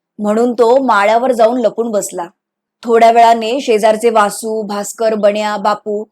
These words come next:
त्याला बोलवायला आले, पण श्याम कुठे दिसेना. तेव्हा आईने त्यांना माळ्यावर श्याम लपला आहे का ते बघायला सांगितले.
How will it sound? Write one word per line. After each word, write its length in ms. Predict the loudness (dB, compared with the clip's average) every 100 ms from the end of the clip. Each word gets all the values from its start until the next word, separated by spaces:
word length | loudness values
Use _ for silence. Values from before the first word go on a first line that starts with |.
| _ _ -2
त्याला 160 | 2 2
बोलवायला 520 | 2 0 0 0 0
आले, 240 | -4 -8 -16 _ _ _ _
पण 140 | 0 0
श्याम 300 | 0 0 0
कुठे 260 | -2 0 0
दिसेना. 440 | -2 -6 -8 -8 -12 _ _ _ _ _ _ 0
तेव्हा 220 | 4 4
आईने 420 | 4 2 2 0
त्यांना 440 | 0 0 0 -2
माळ्यावर 540 | 0 2 4 4 4 2
श्याम 240 | 0 0 0
लपला 280 | -2 0
आहे 180 | 0 0
का 200 | -2 -2
ते 100 | 0
बघायला 400 | 0 0 0 -2
सांगितले. 500 | -4 -6 -8 -12 -16